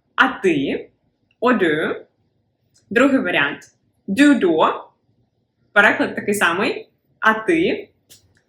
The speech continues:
"Själv då", "själv då", "а сам". Тобто, ще раз, "och du", "du då", "själv då".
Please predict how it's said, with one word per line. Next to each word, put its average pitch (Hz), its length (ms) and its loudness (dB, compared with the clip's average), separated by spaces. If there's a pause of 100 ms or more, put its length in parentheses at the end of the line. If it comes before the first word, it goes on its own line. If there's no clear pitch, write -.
(120)
"Själv 453 560 0
då", - 360 -6 (760)
"själv 233 500 0
då", 226 420 0 (180)
"а 311 160 4
сам". - 460 -2 (880)
Тобто, - 340 0 (180)
ще - 300 0
раз, - 280 -14 (220)
"och 247 240 4
du", 170 480 -2 (840)
"du 254 280 4
då", 165 520 -2 (580)
"själv 480 460 0
då". - 300 -6